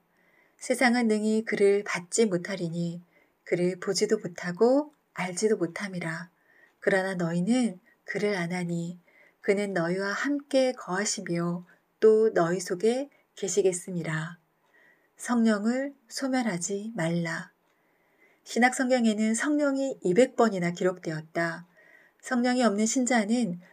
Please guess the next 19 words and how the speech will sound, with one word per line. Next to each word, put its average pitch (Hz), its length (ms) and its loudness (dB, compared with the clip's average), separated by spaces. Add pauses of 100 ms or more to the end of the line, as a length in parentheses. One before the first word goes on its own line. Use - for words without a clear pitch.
(140)
그리스도와 170 680 0
무관한 180 500 0
자요 180 560 -4
고아들이다. 170 920 -2 (640)
성령은 196 720 -4 (380)
그리스도의 220 720 4
영이므로 180 760 0 (240)
성령을 226 520 2
부정하는 185 560 -2
것은 180 460 -2 (340)
그리스도를 185 760 -2
부정하는 185 560 2
것과 190 380 -4
같다. - 580 -10 (1600)
"그러나 226 360 6
내가 208 260 6
너희에게 190 560 4
실상을 277 540 2
말하노니 185 720 0